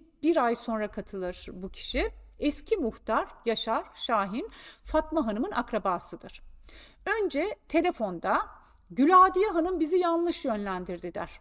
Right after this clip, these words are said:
O gün Fatma Hanım aranmaya başladığında, "Oğlu Ali bir yerde bir taş var. Oradan atmıştır kendini. Gidin bakın." demiştir. Evet, bunu da ilk kez,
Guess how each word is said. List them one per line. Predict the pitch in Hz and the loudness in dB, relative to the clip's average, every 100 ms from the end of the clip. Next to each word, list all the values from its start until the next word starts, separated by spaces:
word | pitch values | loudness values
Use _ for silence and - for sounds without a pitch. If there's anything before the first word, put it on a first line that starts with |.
| - | 0
O | 302 | 0
gün | 269 403 - | 0 -4 -2
Fatma | 285 285 311 | 0 0 0
Hanım | 269 247 233 | 0 0 0
aranmaya | 269 247 208 180 175 | 0 0 -2 -4 0
başladığında, | 302 - 269 190 180 170 226 403 - - - | 0 0 -2 -2 -6 0 2 2 -4 -10 2
"Oğlu | 285 302 320 - | 6 6 4 2
Ali | 240 254 226 | 2 0 2
bir | |
yerde | 311 262 226 330 | 2 2 2 -2
bir | 262 | -2
taş | 254 277 - | 2 2 2
var. | 170 165 - - - - | -4 -4 -12 -20 -8 2
Oradan | 453 403 320 | 4 6 6
atmıştır | 269 - 247 - 240 226 | 4 2 -4 -2 -2 -2
kendini. | - 202 190 190 - - - - | -2 -4 -4 -6 -8 -14 -20 0
Gidin | 240 311 339 262 | 2 4 4 2
bakın." | - 254 185 - - - - - | 2 0 -2 -6 -20 -20 -20 -4
demiştir. | 214 190 - - - - - | -2 -2 -4 -8 -10 -8 -4
Evet, | 196 190 - | -4 -4 -4
bunu | 240 196 | -2 -2
da | 254 | -2
ilk | 320 330 - _ | 0 -2 -2 _
kez, | - 269 349 - | 0 0 0 -8